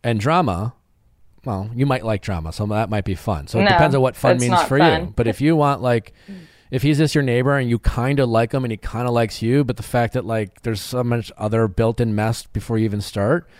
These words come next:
Speaker 1: that's not fun. That's potential drama. And since you're not looking for, like, a husband, it doesn't really matter if you like him and he likes you. You're just looking for a good time, and you can probably find a good time with a few other people who don't live on your street.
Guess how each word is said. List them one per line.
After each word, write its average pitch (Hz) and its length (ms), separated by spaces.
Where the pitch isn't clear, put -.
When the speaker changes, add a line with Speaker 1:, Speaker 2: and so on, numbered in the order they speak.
Speaker 1:
that's 117 240
not 175 220
fun. 98 360
That's - 420
potential 131 380
drama. 120 520
And 139 160
since 165 140
you're 156 80
not 160 200
looking 147 300
for, 139 180
like, 117 280
a 104 80
husband, 110 560
it 123 40
doesn't 143 200
really 143 160
matter 131 240
if 113 100
you 113 140
like 104 320
him 101 400
and 113 140
he 113 80
likes 107 340
you. 180 460
You're 147 120
just 180 160
looking 175 220
for 170 160
a 160 80
good 165 180
time, 160 380
and 110 100
you 151 80
can 165 140
probably 120 240
find 127 240
a - 20
good 127 200
time 131 180
with 131 140
a 120 60
few 151 220
other 160 140
people 107 240
who 101 100
don't 110 200
live 110 120
on 110 140
your 101 80
street. 135 380